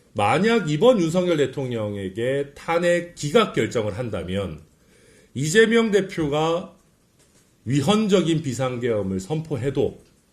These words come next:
헌법재판소는 탄핵을 하기 어렵다는 결론에 이르게 됩니다.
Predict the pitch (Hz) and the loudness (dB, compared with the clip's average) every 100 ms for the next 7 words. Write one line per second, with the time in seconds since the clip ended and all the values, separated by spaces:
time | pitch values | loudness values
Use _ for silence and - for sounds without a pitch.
0 | _ _ - _ _ - - 156 180 151 | _ _ -20 _ _ -20 -6 -2 2 2
1 | 156 - 135 120 107 123 156 - 160 170 | 0 -2 -2 -2 -6 -6 -8 -12 -6 -2
2 | 165 151 147 131 131 165 170 170 - 104 | -2 -2 -6 -6 -6 -4 -4 -4 -8 -6
3 | 95 104 127 151 - 98 101 101 101 95 | -6 -8 -10 -16 -8 -4 -4 -4 -4 -4
4 | 101 85 78 76 | -6 -6 -10 -16